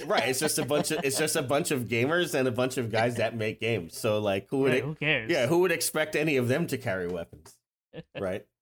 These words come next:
Speaker 1: So, <laughs> but yeah, like, he, he just showed up and, you know, made this speech, and yeah, he's, he's also a legendary meme moment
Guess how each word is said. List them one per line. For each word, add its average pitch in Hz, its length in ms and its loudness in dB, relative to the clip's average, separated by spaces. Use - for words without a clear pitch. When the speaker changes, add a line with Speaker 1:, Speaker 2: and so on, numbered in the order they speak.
Speaker 1:
So, 123 260 -2
<laughs> - 720 -6
but 123 120 0
yeah, 104 300 2
like, 113 220 2
he, 135 260 0
he 139 140 -4
just 139 260 -2
showed 147 240 4
up 123 300 2
and, 113 720 0
you 107 180 -6
know, 104 140 -8
made 110 280 -2
this 113 200 -4
speech, 107 400 -10
and 98 380 -6
yeah, 113 220 0
he's, 139 300 -2
he's 160 240 0
also 151 440 2
a 120 100 2
legendary 123 640 2
meme 110 520 2
moment 104 380 -4